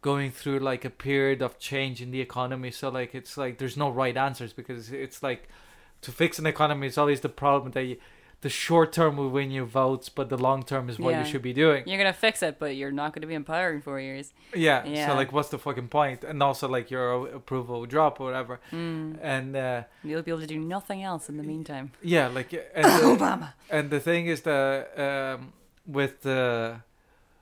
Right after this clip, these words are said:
Speaker 1: with this is that it would have been way more interesting if he didn't understand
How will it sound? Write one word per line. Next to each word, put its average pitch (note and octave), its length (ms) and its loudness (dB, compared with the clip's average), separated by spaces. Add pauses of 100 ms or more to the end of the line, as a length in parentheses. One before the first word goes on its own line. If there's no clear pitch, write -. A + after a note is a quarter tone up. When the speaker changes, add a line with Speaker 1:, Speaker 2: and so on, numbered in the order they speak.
(340)
Speaker 1:
with C#3 320 -2
this D3 300 4
is C#3+ 240 -4
that C3+ 520 -6
it D3 200 0
would D3 100 0
have C#3+ 100 2
been C#3 200 -2
way C#3+ 160 0
more C#3+ 240 -2
interesting C#3 520 -6
if B2+ 260 -10 (720)
he - 240 -8
didn't C#3 360 -2
understand C3 960 -2